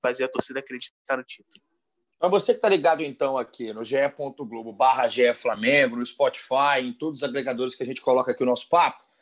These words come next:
Speaker 2: vou te convidar a mergulhar nessa disputa do Brasileirão, porque a tabela, por enquanto, é essa. O São Paulo tem cinquenta e sete pontos, o Inter cinquenta e seis, chegou de vez, o Atlético Mineiro com cinquenta e três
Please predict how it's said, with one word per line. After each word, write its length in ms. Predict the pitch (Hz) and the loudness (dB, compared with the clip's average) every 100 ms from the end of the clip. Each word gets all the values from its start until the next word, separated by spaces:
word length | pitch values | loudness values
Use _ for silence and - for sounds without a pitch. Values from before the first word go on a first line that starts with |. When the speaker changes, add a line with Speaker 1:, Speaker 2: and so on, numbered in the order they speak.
| _ _ - | _ _ 0
Speaker 2:
vou 140 | 196 | 0
te 80 | - | 4
convidar 540 | 254 240 - 202 226 | 4 4 4 4 4
a 140 | 202 202 | 0 -2
mergulhar 840 | 233 277 214 240 202 208 220 190 | 0 0 2 -2 2 2 2 -2
nessa 240 | 190 180 180 | -8 -8 -10
disputa 360 | - 180 180 | -10 -8 -8
do 60 | 160 | -4
Brasileirão, 440 | 160 147 151 170 | -4 -2 -2 -2
porque 300 | 202 180 - | -4 -10 0
a 80 | 202 | 0
tabela, 460 | - 190 180 196 202 | 2 0 2 -2 0
por 160 | 202 | -2
enquanto, 400 | 196 - 190 190 | -4 -6 -8 -2
é 140 | 196 143 | -2 0
essa. 320 | 113 - - _ _ _ | -4 -10 -20 _ _ _
O 100 | 139 | -6
São 240 | - 180 | -2 -2
Paulo 420 | - 185 196 180 | 2 4 4 2
tem 220 | 156 156 147 | -6 -12 -12
cinquenta 400 | 151 135 147 147 | -16 -14 -12 -8
e 40 | |
sete 260 | 147 135 - | -6 -6 -6
pontos, 480 | 190 226 233 - - | -4 -4 -6 -20 -8
o 60 | 156 | -8
Inter 280 | 165 160 147 | -4 -6 -6
cinquenta 400 | 147 147 143 147 | -6 -2 0 -2
e 80 | |
seis, 260 | 123 151 160 | -2 -4 -2
chegou 280 | - 127 147 | 0 0 0
de 100 | 135 | -2
vez, 540 | 101 120 165 170 - _ _ _ | 0 2 2 -2 -10 _ _ _
o 140 | 151 | 2
Atlético 460 | 165 - 175 175 185 | 2 0 -4 -4 -8
Mineiro 260 | 170 175 151 | -2 -2 -2
com 160 | 160 | -10
cinquenta 500 | 147 160 139 151 143 | -8 -10 -6 -4 0
e 80 | 165 | -2
três 600 | 139 156 180 190 - | 0 0 0 -2 -12